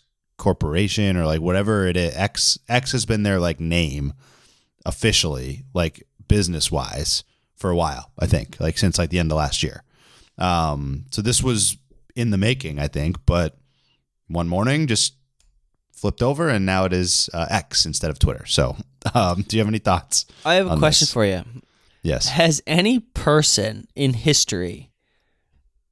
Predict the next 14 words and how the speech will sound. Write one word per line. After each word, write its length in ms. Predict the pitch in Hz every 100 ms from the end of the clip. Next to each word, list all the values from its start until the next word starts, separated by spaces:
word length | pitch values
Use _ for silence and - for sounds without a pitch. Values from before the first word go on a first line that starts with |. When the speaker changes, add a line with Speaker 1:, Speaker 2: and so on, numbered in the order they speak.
| - 151 131
Speaker 2:
done 260 | 143 139
more 640 | 127 123 139 147 180 190 - _ _ -
to 120 | 151 - _ _
tank 600 | - - 147 156 - - _ -
the 120 | 123
usefulness 880 | 117 120 151 156 - 190 180 180 -
and 220 | 123 123
coolness 720 | - 151 143 131 107 98 - - -
of 180 | 120 113
an, 200 | 113 107
Speaker 1:
<laughs> 40 | -
Speaker 2:
of 160 | 117
a 80 | 107
thing 540 | 90 - 147 98 73